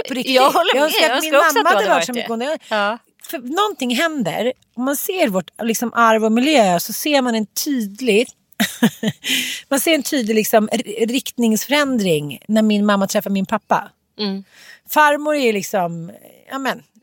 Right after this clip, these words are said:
Speaker 1: farmor är farmor, adopterad, hade inget egenvärde, man kollar på bilder, hon tittar alltid bort,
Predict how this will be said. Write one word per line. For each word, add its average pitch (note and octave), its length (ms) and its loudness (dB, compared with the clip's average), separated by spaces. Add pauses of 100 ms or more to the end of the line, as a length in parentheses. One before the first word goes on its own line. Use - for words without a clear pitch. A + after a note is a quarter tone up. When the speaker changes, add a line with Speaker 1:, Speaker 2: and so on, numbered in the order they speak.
(220)
Speaker 1:
farmor D#4 340 0
är D4+ 60 0
farmor, G3+ 420 2
adopterad, G3+ 1000 0
hade G#3 200 -4
inget G3+ 160 -4
egenvärde, F#3 760 2
man G3 140 -2
kollar G3 160 -4
på F#3 80 -6
bilder, F3+ 440 -4
hon F#3 80 -2
tittar F#3 180 -4
alltid F#3 320 0
bort, F3 320 2